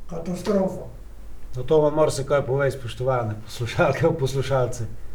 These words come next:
Speaker 2: Ne vem, za koga navijate, ali ste navijali. Eh, v resnici so vsi prišli pa odišli, ne? Ali ljudje, kak so Marjan pa takšni, to so te hrbtenice kluba, ne? Brez katerih verjetno bi že ti zgodba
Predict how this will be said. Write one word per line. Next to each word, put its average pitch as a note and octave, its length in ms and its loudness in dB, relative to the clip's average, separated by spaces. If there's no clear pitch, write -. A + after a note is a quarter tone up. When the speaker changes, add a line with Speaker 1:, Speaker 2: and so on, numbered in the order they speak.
Speaker 2:
Ne A#2+ 80 -6
vem, A#2+ 140 0
za G#2+ 100 -2
koga B2+ 280 4
navijate, A#2+ 480 0
ali A2 120 -2
ste B2 200 0
navijali. A#2+ 500 2
Eh, B2 420 2
v A#2+ 180 -4
resnici B2+ 360 0
so C3 300 2
vsi - 300 -4
prišli D#3 440 4
pa C#3 140 -2
odišli, C#3 520 2
ne? C#3+ 240 0
Ali C3 280 0
ljudje, C3 360 2
kak C3+ 240 -4
so - 180 -4
Marjan C3+ 480 4
pa B2 140 -6
takšni, C3+ 340 -2
to C#3 100 -2
so - 120 -6
te C#3 120 0
hrbtenice B2+ 580 0
kluba, A#2 320 0
ne? G2+ 180 -2
Brez A2+ 260 -2
katerih A#2+ 300 0
verjetno A#2+ 340 -2
bi G#2+ 120 -4
že A2+ 120 -4
ti B2+ 160 -4
zgodba A#2 420 0